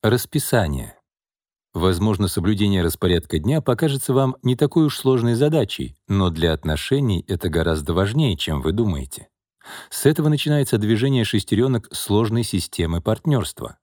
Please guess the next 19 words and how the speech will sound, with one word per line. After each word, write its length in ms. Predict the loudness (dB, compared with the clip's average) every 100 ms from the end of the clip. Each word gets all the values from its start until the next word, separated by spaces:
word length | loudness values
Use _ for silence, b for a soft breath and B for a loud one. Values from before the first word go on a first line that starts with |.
| _ B B B
Если 320 | -2 0 0
ваши 260 | 0 0 0
расписания 760 | -2 -4 -2 0 0 0 -2 -2
не 140 | -2 -2
синхронизированы, 1040 | -2 -2 -2 0 0 0 0 0 -2 -6 -14 _ _ -10
ждите 380 | -4 -4 -2
беды. 400 | 0 0 0 -4 -8 _ _ _ _ _ -4
Первые 340 | -2 2 0
серьёзные 540 | 0 0 0 0 -2
ссоры 420 | -2 -2 0 2 0
в 60 |
нашем 360 | -2 -2 -2 0
браке, 400 | 0 -2 -4 -8 B -8
состязания, 920 | -2 -2 0 -2 0 0 2 0 0
кто 360 | -4 -2 -2 0
кого 560 | -2 -2 -2 -2 -4
переорёт, 560 | -4 0 0 0 -2 -2
происходили 520 | -4 -4 -2 -2 -2
потому, 420 | -2 -2 0 0